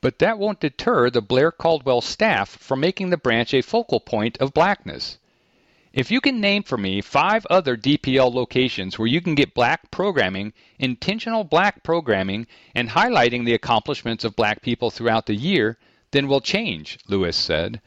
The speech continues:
When the Webbs founded this place, they founded it with the intention of this always being a black cultural center, a place where black belonging and black community can happen.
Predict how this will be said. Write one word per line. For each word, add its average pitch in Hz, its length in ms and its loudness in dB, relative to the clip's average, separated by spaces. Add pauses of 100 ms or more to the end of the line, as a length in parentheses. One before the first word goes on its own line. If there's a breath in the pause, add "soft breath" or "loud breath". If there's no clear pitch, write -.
(400 soft breath)
When 147 160 2
the 139 80 0
Webbs 208 360 2
founded 165 440 -2
this 101 160 -2
place, 87 420 -6 (280 soft breath)
they 127 120 2
founded 233 440 0
it 208 100 -2
with 147 140 -4
the 156 140 -2
intention 156 580 -4
of 113 160 -6
this 196 260 2
always 143 320 2
being 131 320 0
a 127 120 2
black 120 540 -2
cultural 127 420 -6
center, 95 480 -4 (420 loud breath)
a 147 80 4
place 214 320 0
where 180 100 -2
black 151 520 0
belonging 135 600 2
and 120 140 2
black 143 340 0
community 139 520 -2
can 113 160 -4
happen. 123 500 -4